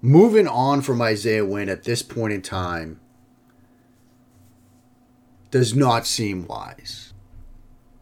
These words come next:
And let me give this a little bit of context here. Working on a project, non-media side, over the summer.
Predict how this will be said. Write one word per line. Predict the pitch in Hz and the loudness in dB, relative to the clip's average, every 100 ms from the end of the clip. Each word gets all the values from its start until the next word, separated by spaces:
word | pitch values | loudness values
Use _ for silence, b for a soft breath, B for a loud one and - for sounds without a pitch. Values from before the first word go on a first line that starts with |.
| _ _ _ _ _ _ - _ - | _ _ _ _ _ _ -20 _ -6
And | 131 127 | 2 4
let | 160 | 6
me | 180 | 6
give | 135 151 | 8 8
this | 143 139 | 8 4
a | 123 | 2
little | 113 127 160 165 | 0 4 6 6
bit | 127 135 117 | 6 4 2
of | - | -2
context | - 95 85 - - - - | -8 -10 -10 -12 -16 -18 -16
here. | 85 - - _ _ _ _ _ _ _ _ _ _ _ _ _ _ _ _ _ _ _ _ _ _ _ _ _ _ _ _ _ _ _ _ _ _ _ _ _ _ _ _ | -16 -16 -20 _ _ _ _ _ _ _ _ _ _ _ _ _ _ _ _ _ _ _ _ _ _ _ _ _ _ _ _ _ _ _ _ _ _ _ _ _ _ _ _
Working | 131 165 170 185 | 4 6 8 8
on | 156 | 8
a | 143 | 4
project, | - 139 127 110 120 117 - - - - - _ _ _ _ _ _ _ _ _ _ _ _ _ _ _ | 4 4 4 2 2 0 -4 -12 -14 -20 -20 _ _ _ _ _ _ _ _ _ _ _ _ _ _ _
non-media | 117 120 123 117 110 104 101 | -2 0 2 0 -2 -2 -2
side, | 95 98 90 87 87 - - - | -4 -4 -6 -6 -8 -12 -20 -4
over | 120 110 104 | 0 2 0
the | |
summer. | 98 95 78 - | -2 -6 -12 -14